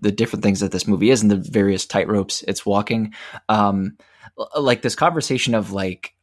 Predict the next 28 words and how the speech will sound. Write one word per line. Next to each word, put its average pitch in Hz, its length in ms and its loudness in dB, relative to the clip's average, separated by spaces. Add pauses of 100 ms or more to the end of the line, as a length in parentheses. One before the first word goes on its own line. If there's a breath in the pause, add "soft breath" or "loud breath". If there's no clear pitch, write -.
(120)
Harvey 143 640 0
as, 107 640 0 (140)
like, 98 260 0
physical 104 600 2
being 98 800 4
ver-, 98 260 -2 (280)
slash, 95 480 0
like, 95 260 -4
manifestation 98 800 0
or 95 80 4
representation 95 800 0
of, 87 200 -4
like, 90 440 -4 (220)
uh, 90 180 -2 (100)
attitudes 98 600 -4
and, 90 420 -2
and 92 180 -4
what 90 140 -6
have 92 200 -6
you. 95 180 0 (380 loud breath)
Like, 104 320 0 (240)
I, 139 120 -2 (100)
I, 117 100 0
it 151 140 6
makes 202 220 6
me 196 100 6
think 170 240 0
of, - 160 4